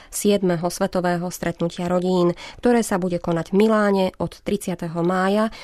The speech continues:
do tretieho júna dvetisícdvanásť. Prípravné katechézy prezentoval na konferencii kardinál Ennio Antonelli, predseda Pápežskej rady pre rodinu, kardinál Dionigi Tetamanci, arcibiskup Milána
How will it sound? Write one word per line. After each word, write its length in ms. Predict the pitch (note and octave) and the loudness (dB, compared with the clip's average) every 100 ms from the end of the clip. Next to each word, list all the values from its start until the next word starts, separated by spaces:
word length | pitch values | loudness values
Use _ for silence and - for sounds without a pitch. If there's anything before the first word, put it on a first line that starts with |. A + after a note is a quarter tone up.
| - - | -12 -2
do 160 | F#3+ | -2
tretieho 480 | G3+ A3 B3+ A#3+ A#3+ | 0 -2 0 0 0
júna 320 | G3 G3 G3 F3+ | 0 0 0 -2
dvetisícdvanásť. 1200 | F3 - E3 E3+ E3 - E3+ E3+ E3+ E3 - - _ - - - - | -4 -4 -6 -6 -6 -4 -2 0 -2 -6 -10 -18 _ -20 -20 -18 -2
Prípravné 480 | A#3 G#3+ F#3+ F#3 F3 | 0 2 2 2 0
katechézy 640 | F#3 G3 - G3+ G3 A3 | -2 -4 0 0 2 0
prezentoval 640 | G#3 G3 F#3+ F#3 F#3 F3+ | 0 2 2 0 0 2
na 80 | F3 | 0
konferencii 720 | F3 F#3 F#3+ G#3 F#3+ F#3 F#3 | 2 2 2 0 0 0 -4
kardinál 560 | F3+ F#3+ F#3 F#3 F#3 F3+ - | -2 -2 0 0 0 -2 2
Ennio 320 | G3+ G3 F#3 | 2 4 2
Antonelli, 640 | F#3+ A3 A3+ G#3+ G3 F#3 F3+ - - - | 2 2 2 2 4 2 -2 -8 -18 -2
predseda 480 | C4 - B3 A#3 | 0 2 2 2
Pápežskej 560 | A3+ G#3 G#3 - - F3+ | 0 -2 -2 -4 -2 -2
rady 240 | E3+ E3+ | 0 -2
pre 160 | F3+ F#3+ | -2 0
rodinu, 480 | G#3 G#3 A3 A#3+ B3+ - | 2 4 4 4 0 -2
kardinál 640 | G#3+ - G3 G3 F3+ F3+ | 0 2 2 2 0 0
Dionigi 480 | F#3+ F#3 F3+ F3 F3+ | 0 0 0 -2 -4
Tetamanci, 840 | G#3+ G#3+ G#3 F#3+ F#3 - F3+ E3+ _ _ | -6 -2 0 2 0 -2 -2 -2 _ _
arcibiskup 640 | - G3 F#3 F3 - F3+ | -4 -2 -2 -6 -6 -4
Milána 480 | F3+ F3+ F#3+ G#3 A#3 | -2 0 0 0 -2